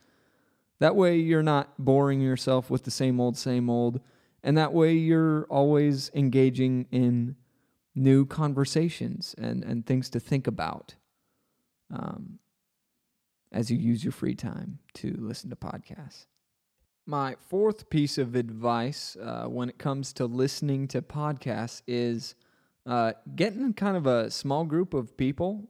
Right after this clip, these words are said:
and talk about these, these things you're hearing on these podcasts. Uh, I mean, it really doesn't do you any good to soak up this information that, uh, we give you through podcasts and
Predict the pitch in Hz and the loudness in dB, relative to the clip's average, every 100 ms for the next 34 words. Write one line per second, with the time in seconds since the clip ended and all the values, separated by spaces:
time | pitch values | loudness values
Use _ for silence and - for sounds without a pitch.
0 | - 117 110 113 120 - - _ _ _ | -8 -4 -2 -4 -6 -10 -16 _ _ _
1 | _ _ _ 160 190 208 139 123 110 - | _ _ _ -4 -2 -2 0 2 0 -6
2 | _ _ - 92 120 143 135 - - _ | _ _ -20 -20 -4 -2 0 -4 -12 _
3 | _ _ _ _ 139 131 - 170 156 131 | _ _ _ _ -6 -6 -2 -2 0 -2
4 | 123 156 160 135 123 120 117 - 135 135 | 0 0 0 0 -2 -4 -6 -8 -10 -10
5 | 120 117 104 - 117 117 - 123 127 127 | -6 -6 -6 -10 -10 -10 -10 -6 -2 -2
6 | 127 _ _ _ _ 139 170 247 175 160 | -4 _ _ _ _ 8 8 8 6 4
7 | 147 135 143 143 139 131 147 165 127 139 | 4 4 4 6 4 4 2 0 6 6
8 | 123 110 127 - 160 180 151 143 - _ | 6 0 -6 4 4 4 2 2 -4 _
9 | _ _ _ 131 131 147 147 139 131 135 | _ _ _ -4 0 -2 0 0 2 2
10 | 131 - 110 107 113 _ _ _ _ _ | 0 -2 -4 -4 -8 _ _ _ _ _
11 | _ _ _ 135 131 120 117 _ _ - | _ _ _ -4 0 0 -2 _ _ -4
12 | 123 117 113 120 127 131 147 160 131 135 | 0 0 0 0 0 2 0 0 0 0
13 | 139 120 123 110 117 104 113 - - _ | 0 0 -2 -2 -4 -2 -4 -8 -18 _
14 | _ _ _ _ _ _ 117 120 117 117 | _ _ _ _ _ _ -2 2 2 2
15 | 113 113 120 | 0 -2 -6